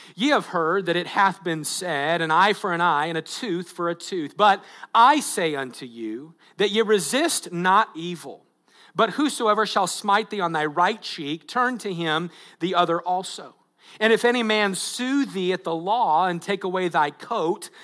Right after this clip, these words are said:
let him have thy cloak also. And whosoever shall compel thee to go a mile, go with him twain. Give to him that asketh thee, and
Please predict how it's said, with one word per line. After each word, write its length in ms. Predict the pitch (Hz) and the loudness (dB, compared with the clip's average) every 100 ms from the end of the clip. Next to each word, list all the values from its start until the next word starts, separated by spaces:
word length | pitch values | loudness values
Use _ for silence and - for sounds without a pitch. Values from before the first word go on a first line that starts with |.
| - - | -20 2
let 200 | 185 240 | 2 4
him 260 | 208 226 | 0 -2
have 300 | 185 214 214 | 0 0 0
thy 200 | 175 185 | 2 0
cloak 680 | 180 - 247 208 165 175 - _ _ _ | 0 -6 -2 -2 -2 -6 -18 _ _ _
also. 540 | 202 208 - 190 120 _ _ _ - - | -4 -2 -6 -10 -14 _ _ _ -20 -6
And 200 | 202 220 | 0 2
whosoever 480 | 214 247 - 220 226 | 2 0 0 2 2
shall 240 | - 226 | 4 2
compel 540 | 214 214 196 - 247 247 | 2 0 -2 2 4 4
thee 240 | 185 175 | 2 -2
to 360 | 160 - 214 180 - - 147 | -4 -6 -4 -4 -6 -20 2
go 260 | 208 247 | 6 8
a 60 | 220 | 6
mile, 680 | 190 185 185 175 117 92 - _ _ _ _ _ _ _ | 4 4 4 2 -2 -10 -20 _ _ _ _ _ _ _
go 140 | 262 339 | -4 -2
with 260 | 269 - | 0 0
him 140 | 202 151 | -2 -4
twain. 380 | - 123 87 _ _ _ _ _ _ _ - - | -12 -16 -16 _ _ _ _ _ _ _ -20 -6
Give 280 | 131 208 202 | 4 4 4
to 180 | - 196 | -2 0
him 300 | 196 202 214 | 2 2 0
that 100 | 185 | 0
asketh 600 | 165 190 190 - 170 - | 4 4 2 -2 -4 -2
thee, 240 | 165 180 | 0 0
and 180 | 180 151 | 0 -4